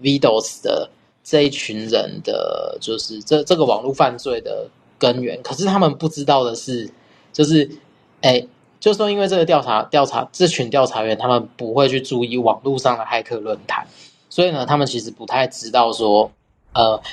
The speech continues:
，V dos跟未来他们是，他们之间的竞争关系，然后也不知道其实那个V dos它会，这个僵尸网络会慢慢被另外一个，就帕拉斯他们的，他们的那个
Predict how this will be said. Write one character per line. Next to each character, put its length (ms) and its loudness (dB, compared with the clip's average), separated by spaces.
，V 160 2
dos 360 0
跟 440 2
未 200 4
来 260 0
他 120 0
们 100 -4
是， 200 -8
他 160 0
们 160 -4
之 160 -6
间 160 2
的 100 2
竞 220 -6
争 200 -4
关 220 2
系， 400 -8
然 100 0
后 120 2
也 120 0
不 220 -6
知 160 -8
道 300 2
其 180 -10
实 480 -4
那 160 2
个 140 6
V 180 -2
dos 400 0
它 180 0
会， 300 4
这 100 0
个 100 4
僵 180 0
尸 140 2
网 140 2
络 120 -6
会 140 0
慢 180 0
慢 240 -2
被 180 -4
另 280 0
外 200 2
一 60 -10
个， 240 -18
就 140 0
帕 260 4
拉 60 4
斯 180 -8
他 160 -8
们 200 -14
的， 180 -8
他 140 -2
们 140 -2
的 120 0
那 140 -2
个 260 -2